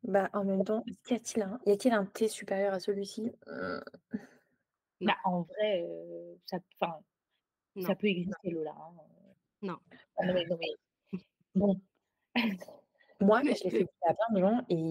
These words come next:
Speaker 1: il met toujours tout le monde d'accord. Genre, il met toujours tout le monde d'accord. Tout le monde me dit, « Mais il est incroyablement trop bon, ce thé, genre. »
Speaker 3: Mm. C'est vrai que même ma sœur, elle l'adore, alors qu'elle aime pas trop les thés. Alors que vraiment, thé en vrac, vraiment, elle, ça la,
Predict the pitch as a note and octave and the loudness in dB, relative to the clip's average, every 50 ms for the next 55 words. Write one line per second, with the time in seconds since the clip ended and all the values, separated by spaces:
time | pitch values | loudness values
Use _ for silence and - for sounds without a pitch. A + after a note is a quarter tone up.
0 | E3 - - F3 E3 D#3+ D#3 - - - - B3+ B3+ - - - G3 F3+ F3+ G3+ | -2 0 0 0 0 0 -2 -6 -10 -12 -10 -10 -10 -8 -4 -2 0 0 2 2
1 | G#3+ G#3+ G#3 G3 - F3+ F3+ - - F3 E3 D#3 D#3+ D#3+ F#3 G#3+ - - - - | 4 2 2 2 0 -2 -4 -2 -2 -2 0 0 -2 -4 -6 -8 -8 -8 -4 -2
2 | A3+ G3+ F3+ F#3+ A3 - - - G#3 D#3+ D#3 F3 F#3+ F3+ F3 F3 - F#3 F3 - | -2 0 0 -2 -4 -4 -4 -4 -2 -2 0 0 0 0 0 0 0 -2 -2 0
3 | - F3 F3 F3 E3 E3 F#3+ F#3 D#3 D3 F3 - - - F#3+ F#3 - F#3 F3 E3+ | 0 0 0 0 0 0 0 0 2 2 2 2 2 0 -2 0 0 0 0 0
4 | E3 E3+ F#3 - - - - F#3 E3 E3+ F3 - - E3 - - - - - - | 0 -2 -4 -6 -2 2 4 4 4 2 -2 -2 -4 -6 -6 -4 -6 -6 -6 -8
5 | _ _ _ _ _ _ _ _ _ _ _ _ - G#3+ G#3 G#3 G3 - _ _ | _ _ _ _ _ _ _ _ _ _ _ _ -2 -2 -2 -2 -4 -8 _ _
6 | - - C#4+ D4+ D4+ C#4 C4+ C4 B3 A3+ G#3+ - C4+ C4 A#3 G#3 F#3+ F3+ F3+ F3+ | 2 2 4 4 6 4 4 4 4 2 2 2 0 0 2 2 2 2 2 2
7 | G3 G3+ G3 F3+ F3+ - - F#3+ F3+ F3 F3+ F3 G3+ - - - G#3 G3 F#3+ - | 2 0 0 -4 -6 -6 -6 -6 -4 -4 -2 -2 -4 -2 0 0 0 0 2 2
8 | - G3 F#3+ - - G3 F3+ F#3 G#3 G#3+ A#3 A3+ - A3 G3 F#3+ F3+ F3+ F#3+ A3 | 0 0 0 0 -2 0 2 2 2 2 2 2 2 2 2 2 2 0 0 -2
9 | G#3+ _ _ - - F#3+ G#3 G#3+ - G#3+ - - G#3 F3+ F3 E3+ E3+ E3+ E3+ - | -4 _ _ -4 -2 0 2 2 2 2 0 -2 -2 -2 -2 -2 -2 -4 -4 -6